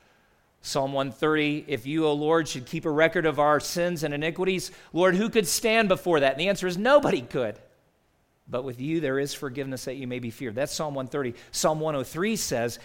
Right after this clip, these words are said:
"As far as the east is from the west, so far does he remove our transgressions from us." You say, "I can't forget some of the things I've done." That, we all get that. In time, God will, like,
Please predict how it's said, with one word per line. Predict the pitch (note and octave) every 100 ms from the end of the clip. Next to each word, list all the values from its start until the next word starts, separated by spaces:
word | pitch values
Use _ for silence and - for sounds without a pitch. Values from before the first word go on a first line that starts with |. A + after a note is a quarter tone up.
| -
"As | C3 -
far | E3+ E3+
as | D#3 B2
the | C#3 D#3+
east | F3 -
is | C#3+
from | - C3+
the | B2
west, | A#2 D3+ B2+ - - -
so | - - E3 D#3+
far | - D#3 D3+
does | A#2+ D#3 -
he | E3
remove | C#3+ D3 D3 D#3 E3+ D#3+
our | C#3+ C3+
transgressions | - D3+ C#3+ - C#3+ C3+ C3 A2+
from | F3+ G#3
us." | G3 - - - _ _ _ _ _ _ _ _ _ _ _ _ _ -
You | - D3+ D#3+
say, | F#3+
"I | F3 E3+
can't | G#3+ A3 E3
forget | F3 D#3+ A3
some | - F3
of |
the | C#3+
things | D#3+ D3
I've | D3 C3+
done." | C3+ C#3 B2 C3+
That, | E3 F3+ - _ _ _ -
we | F3+ G#3
all | G#3+
get | E3+ D3
that. | D#3 E3 F3 - _ _ _
In | F3 G3
time, | - F#3 F#3+
God | D#3+ D#3+ E3+
will, | D#3 D3 C3+ - - _ _
like, | D3+ C#3+